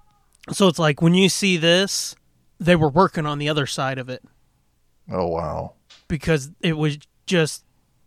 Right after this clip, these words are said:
Speaker 1: such a fucking Herculean task to get this fucking thing made.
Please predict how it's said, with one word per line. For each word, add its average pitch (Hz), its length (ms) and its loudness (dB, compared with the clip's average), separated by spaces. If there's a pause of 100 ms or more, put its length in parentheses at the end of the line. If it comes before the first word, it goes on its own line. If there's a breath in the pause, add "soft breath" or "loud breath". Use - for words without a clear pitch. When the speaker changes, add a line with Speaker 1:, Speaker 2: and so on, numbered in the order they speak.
(200)
Speaker 1:
such - 640 -4
a 180 100 -2
fucking 139 760 -6 (260)
Herculean 151 720 0
task 143 400 -2 (100)
to 151 80 -8
get 131 180 -8
this 143 140 -8
fucking 131 320 -8
thing 131 260 -8
made. 123 380 -12